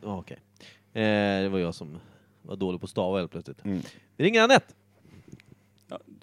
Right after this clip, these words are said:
Speaker 3: det är svårt
Speaker 2: Inte
Speaker 3: att säga,
Speaker 2: Mannet.
Speaker 3: det är svårt att säga att någon är dålig på att stava när de inte kan skriva Meritetti, dock.
Speaker 2: Ja.
Speaker 3: Bör
Speaker 1: Får man säga.
Speaker 3: sägas. Ska se om Anette svarar. Vi har aldrig pratat med Anette. Det vore kul om vi fick
Speaker 2: Ja.
Speaker 3: göra det.
Speaker 1: Ringer från hemliga nummer.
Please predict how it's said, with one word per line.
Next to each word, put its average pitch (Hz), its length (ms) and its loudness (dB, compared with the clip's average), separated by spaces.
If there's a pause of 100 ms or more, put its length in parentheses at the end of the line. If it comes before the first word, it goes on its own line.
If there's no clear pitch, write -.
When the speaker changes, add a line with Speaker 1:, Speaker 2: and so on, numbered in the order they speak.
(140)
Speaker 3:
det 147 260 -6
är 156 40 0
svårt 170 320 -2
Speaker 2:
Inte 127 80 0
Speaker 3:
att - 60 -8
säga, 156 180 8
Speaker 2:
Mannet. 117 540 6
Speaker 3:
det 165 100 0
är 170 40 -2
svårt 202 340 -2
att 190 80 -4
säga 151 280 2
att - 120 -6
någon 139 220 -6
är 135 60 -8
dålig 127 340 -6
på - 80 -12
att 123 60 -12
stava 135 340 -2
när 131 140 4
de 427 60 8
inte 427 180 8
kan 427 80 8
skriva 427 280 8
Meritetti, 427 800 4
dock. - 220 -8
Speaker 2:
Ja. 95 220 -2 (580)
Speaker 3:
Bör 127 240 -6
Speaker 1:
Får 123 80 0
man 127 100 0
säga. 127 200 -4
Speaker 3:
sägas. - 160 -20 (1300)
Ska - 180 -16
se 196 180 -8
om 190 100 -8
Anette 196 340 -10
svarar. - 280 -8
Vi 160 60 -6
har 202 40 -2
aldrig 320 140 -10
pratat 427 260 2
med 427 100 6
Anette. 427 180 6 (680)
Det 214 60 -10
vore 202 140 -6
kul - 220 -10 (240)
om 139 60 -12
vi 135 40 -10
fick - 120 -4
Speaker 2:
Ja. 107 120 0
Speaker 3:
göra 175 380 0
det. - 160 -6 (1040)
Speaker 1:
Ringer 92 240 -12
från 85 140 -16
hemliga 80 360 -14
nummer. 87 280 -10